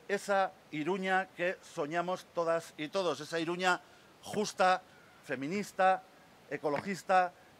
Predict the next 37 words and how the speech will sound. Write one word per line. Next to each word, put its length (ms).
y 80
euskaltzale. 760
Esa 400
Iruña 360
que 140
todos 400
soñamos 500
y 120
que, 260
no 180
tengáis 320
ninguna 300
duda, 320
se 100
va 220
acercando. 720
Solo 360
nos 200
falta 260
una 220
cosa, 400
nos 120
falta 240
una 160
cosa 220
y 80
es 80
una 180
cosa 220
importante, 580
las 160
cosas 260
como 220
son. 140
Es 140
una 180
cosita 460